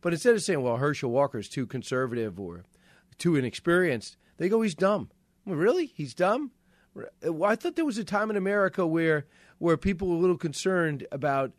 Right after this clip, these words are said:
making ridiculous statements about minorities especially. Like, you and I used to being called dumb.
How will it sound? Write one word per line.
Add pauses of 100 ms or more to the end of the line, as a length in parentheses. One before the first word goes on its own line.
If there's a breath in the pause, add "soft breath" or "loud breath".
(340 soft breath)
making
ridiculous
statements
about
minorities
especially.
Like,
you
and
I
used
to
being
called
dumb.